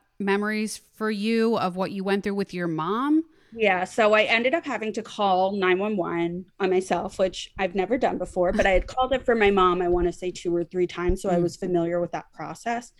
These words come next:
Speaker 2: And here in Philly, we have a few big hospital systems, but one of them is Penn Medicine and another one is Jefferson. And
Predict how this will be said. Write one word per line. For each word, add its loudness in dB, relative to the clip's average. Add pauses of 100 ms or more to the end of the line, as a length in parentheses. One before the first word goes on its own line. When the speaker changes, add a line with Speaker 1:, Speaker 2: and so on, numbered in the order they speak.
(560)
Speaker 2:
And 2
here -2
in 0
Philly, -2
we -2
have -8
a -8
few -4
big -4
hospital -6
systems, -4
but -2
one 0
of -2
them 0
is -4
Penn -2
Medicine -6
and -4
another -2
one 0
is -6
Jefferson. -2 (420)
And 2